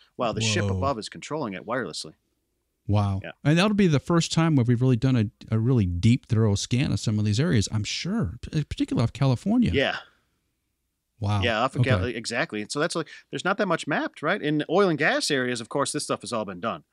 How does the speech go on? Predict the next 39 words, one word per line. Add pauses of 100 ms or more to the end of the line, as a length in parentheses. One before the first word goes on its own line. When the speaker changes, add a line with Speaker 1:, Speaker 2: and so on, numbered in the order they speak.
(400)
Speaker 1:
Um,
Speaker 2:
Sure.
Speaker 1:
but
we're
not
installing
a
lot
of
offshore
wind
on
top
of
<laughs>
subsea
oil
and
gas
infrastructure. (100)
Speaker 2:
<laughs> (380)
Right. (580)
Speaker 1:
I
hope
Speaker 2:
Uh,
Speaker 1:
not,
at
Speaker 2:
yeah.
Speaker 1:
least. (400)
Speaker 2:
Yeah. (500)
Well,
th-,
it's,
it's
an
interesting,
uh,
development,
and